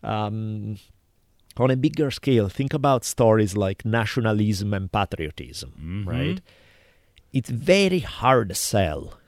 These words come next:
Speaker 1: to convince people from different social classes, different interests, different political persuasions, different sensitivities,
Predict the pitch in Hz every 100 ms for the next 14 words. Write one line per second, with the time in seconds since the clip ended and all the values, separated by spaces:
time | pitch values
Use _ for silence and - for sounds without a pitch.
0 | _ - 123 - 120 110 117 131 123 -
1 | 120 113 113 107 - 98 92 95 117 -
2 | 113 107 - 107 - 101 - 101 95 92
3 | - 104 98 - 101 104 - - 104 101
4 | 101 101 95 214 196 95 98 92 92 -
5 | 101 98 - 104 101 95 104 98 98 101
6 | 92 95 92 - 101 92 82 95 95 -
7 | 101 98 - 98 98 95 90 101 98 -
8 | 98 101 90 90 - 92 -